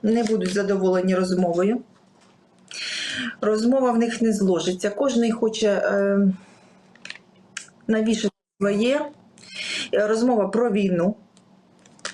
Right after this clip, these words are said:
Про війну. І вона не зложиться.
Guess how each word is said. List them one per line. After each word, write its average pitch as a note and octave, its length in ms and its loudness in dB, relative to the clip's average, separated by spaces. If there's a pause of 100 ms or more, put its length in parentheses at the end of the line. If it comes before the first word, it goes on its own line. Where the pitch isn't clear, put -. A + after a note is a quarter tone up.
(400)
Про G#3 200 2
війну. G#3+ 440 2 (420)
І G#3+ 160 0
вона A#3 580 2
не G#3 280 2
зложиться. D#3+ 760 -2